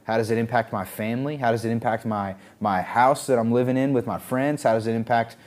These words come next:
my workplace? How does it impact my school, my community, my church? All of those things. How does this have an impact on the world?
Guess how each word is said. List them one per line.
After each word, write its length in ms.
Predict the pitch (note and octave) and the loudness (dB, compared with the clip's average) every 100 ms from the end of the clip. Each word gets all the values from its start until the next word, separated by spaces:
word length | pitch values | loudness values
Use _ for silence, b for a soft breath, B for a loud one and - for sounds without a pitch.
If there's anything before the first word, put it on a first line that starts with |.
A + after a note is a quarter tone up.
| B | B
my 120 | G#2+ G2+ | -4 0
workplace? 760 | G#2 C3+ - - C#3+ D3 D3+ | 4 4 2 2 4 4 2
How 100 | A2 | 0
does 140 | G#2 | 0
it 40 | A2+ | -2
impact 300 | A2 A2+ - | 0 -2 -2
my 140 | F#2 | -6
school, 500 | - - C#3+ D#3 D#3+ | -6 0 6 8 6
my 140 | D3+ G2+ | 4 0
community, 640 | - A2 C3 C#3+ D3+ D3 B B | -2 0 0 2 0 0 B B
my 120 | A2 | -6
church? 400 | - C3+ C#3 C#3 - | 0 4 4 2 -8
All 280 | - C#3 D#3 | 4 6 8
of 60 | C3 | 6
those 180 | G#2+ - | 2 0
things. 220 | G2 - | -8 -6
How 180 | G#2+ C#3+ | 0 0
does 120 | C#3 | 2
this 160 | C3+ | -2
have 160 | C3+ B2 | 0 0
an 60 | A2+ | 0
impact 480 | C3 C3+ A2+ A2 - B B - | 0 2 2 0 -10 B B 0
on 160 | A#2 | 2
the 80 | G#2 | 2
world? 400 | G2 A#2+ C#3+ D#3 | 4 8 8 6